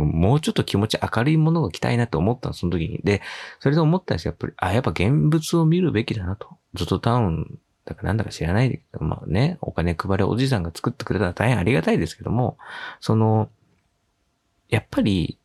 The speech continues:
写真の色味とはやっぱ感じ取れない部分があるから、あ、やっぱりこう店舗に来て正解だったなってすごい思ったんです。だから、その時点ですごく良かったんですよ。で、じゃあ、あの、これでと。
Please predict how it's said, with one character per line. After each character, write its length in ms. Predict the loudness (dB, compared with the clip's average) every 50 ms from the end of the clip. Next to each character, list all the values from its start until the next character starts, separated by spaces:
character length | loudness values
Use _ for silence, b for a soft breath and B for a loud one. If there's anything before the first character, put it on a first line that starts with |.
| _
写 180 | -6 -2 -2 0
真 240 | 2 4 4 4 4
の 80 | 4
色 160 | 4 2 2 2
味 120 | 0 0
と 80 | -2 -4
は 60 | -4
や 60 | -6
っ 20 |
ぱ 120 | -8 -12 -16 -16 _ -16 -12 _
感 220 | -2 0 2 2
じ 80 | 2 2
取 160 | 2 2 2
れ 20 | 2
な 80 | 0
い 20 | 0
部 100 | -2 -4
分 80 | -6
が 80 | -6 -6
あ 100 | -6 -4
る 80 | -4 -4
か 140 | -4 -6 -8
ら、 340 | -6 -4 -4 -4 -6 -8 -14 -18 -20 -20 -20 _ -8
あ、 140 | -6 -4 -4
や 100 | -4 -4
っ 40 |
ぱ 100 | -4 -2
り 100 | -4 -2
こ 100 | -4 -4
う 20 | -2
店 180 | 0 2 2 2
舗 100 | 2 0
に 80 | -2
来 80 | -2 -6
て 60 | -10
正 160 | -4 -4 -2
解 160 | 0 2 2 2
だ 60 | 2
っ 40 | 0
た 120 | 0 0
な 60 | 0
っ 20 | -2
て 80 | -2
す 60 | -2
ご 60 | -2 0
い 20 |
思 180 | 2 2 2 2
っ 80 | 2 0 _
た 80 | -8 -8
ん 40 | -8
で 40 |
す。 160 | -12 -14 -14 -4 _
だ 80 | -2
か 80 | 0 0
ら、 100 | -2 -4 B B B B B B B B
そ 140 | 0 2 2
の 60 | 4
時 100 | 4 4
点 100 | 4 4
で 80 | 2 2
す 140 | 0 0
ご 80 | 0 0
く 80 | 2 0
良 80 | 0
か 100 | 0 -2
っ 60 | -6
た 100 | -6 -10
ん 40 | -14
で 60 | _
す 80 | -20 -20
よ。 40 | -20 _ _ _ _ _ _ _ _ _ _ _ _ _ _ _ _ _ _ _
で、 380 | 0 2 2 4 2 2 0 -4 _ _ _ _ _ _ _ _ _ _ _ _ _ _ _ _ _ -2
じ 100 | 0 0
ゃ 160 | 0 0 -2 -6 _ _ _ _ _ -4
あ、 120 | -2 0
あ 100 | 0 2
の、 320 | 0 0 -2 -2 -4 -8 -10 _ _ _ _ _ _ _
こ 100 | -2 0
れ 140 | 2 2 2
で 100 | 0 0
と。 140 | -2 -6